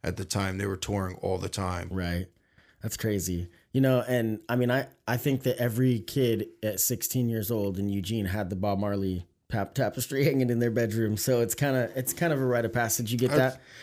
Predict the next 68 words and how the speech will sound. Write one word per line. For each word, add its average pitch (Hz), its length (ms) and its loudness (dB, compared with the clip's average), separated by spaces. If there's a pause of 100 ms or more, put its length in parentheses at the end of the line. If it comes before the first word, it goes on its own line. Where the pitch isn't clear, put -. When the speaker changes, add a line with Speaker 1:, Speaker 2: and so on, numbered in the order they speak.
(160)
Speaker 2:
then 131 100 4
you 131 80 6
go 135 80 6
off 127 160 2
to, 127 180 2
you 127 100 4
know, 123 80 4
go 123 200 4
to 123 60 6
U 123 160 6
of 113 80 2
O 120 160 4
and 117 100 2
you 107 60 2
get 98 220 -2
that 95 160 0
sweatshirt 113 400 -2
that 104 80 -2
says 107 200 0
college 104 420 0
from 107 200 0
Animal 104 300 2
Farm, 110 360 -2
Animal 123 280 2
House. 110 360 0 (140)
Speaker 1:
Yeah. 101 440 2
Speaker 2:
<laughs> - 40 -6
It's 262 240 2
pretty 156 220 4
ridiculous, 117 640 -2
but - 120 2
Speaker 1:
Yeah, 131 140 8
it's 151 140 4
crazy 127 360 6
though. 113 100 4
Animal 117 260 2
House, 110 320 2
that 113 100 4
was 110 120 -2
pretty 110 200 2
cool. 110 260 2
We 104 60 0
watched 104 300 0
it 107 60 0
when 104 140 -2
I 104 120 0
was 98 140 -4
younger 107 360 -2
and 107 140 -4
stuff 101 260 -2
like 101 160 -2
that, 101 160 0
and 101 100 -4
I'm 95 140 -4
out 95 220 -2
here. 95 300 -4 (140)
Speaker 2:
It 139 100 2
Speaker 1:
The 120 120 6
odd-, 175 160 8
the 170 120 8
odds, 156 280 4
seriously, 113 420 0
the 104 140 -2
odds 107 340 0
of 92 100 -6
me 117 280 0
from 107 220 -4
a, 104 140 -4